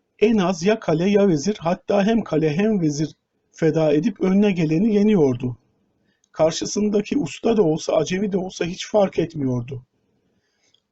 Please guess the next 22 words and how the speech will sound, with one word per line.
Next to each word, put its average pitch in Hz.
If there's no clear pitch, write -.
Ankara'nın 202
böyle 208
bir 185
satrançtan 170
haberi 180
bile 143
yoktu. 127
Yakup 151
Bayram 214
hızla 214
yükseldi, 147
Ankara 175
şampiyonu 139
oldu, 151
ulusal 190
ve 196
uluslararası 185
turnuvalarda 175
çeşitli -
başarılar 175
elde 139
etti 247